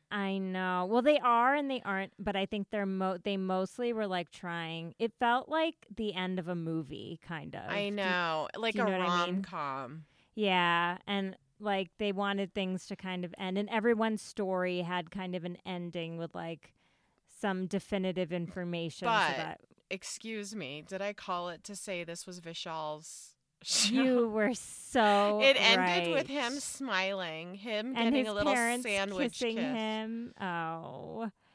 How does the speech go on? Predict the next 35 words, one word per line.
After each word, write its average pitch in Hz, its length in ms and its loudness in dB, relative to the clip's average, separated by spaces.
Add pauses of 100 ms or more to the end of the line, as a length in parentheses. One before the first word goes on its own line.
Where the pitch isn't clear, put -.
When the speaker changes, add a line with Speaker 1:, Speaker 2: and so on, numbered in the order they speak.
(120)
Speaker 1:
Yeah, 247 160 2
you 240 220 2
were 330 120 2
totally 285 480 2
right. 262 460 0
I 190 100 -2
mean, 190 400 -2 (180)
it 214 140 2
Speaker 2:
I 226 60 6
Speaker 1:
is - 40 6
Speaker 2:
mean, 381 180 2
Speaker 1:
Vishal's 151 380 -6
Speaker 2:
but 285 140 4
Speaker 1:
show. 277 60 -4
Speaker 2:
he 311 160 -2
didn't 330 420 -6
really 240 420 -6
go 190 360 -4
through, 185 400 -12
like, 170 240 -10
the 175 160 -10
inferno 170 880 -10
like 220 260 -10
I 220 80 -6
really 220 320 -8
wanted 202 340 -8
him 202 180 -8
to 202 260 -12
because, 185 500 -8 (720)
I 247 120 -2
mean, 285 200 -2
he 262 160 -8
was 247 300 -6
put 269 380 -6 (500)
up 196 320 -6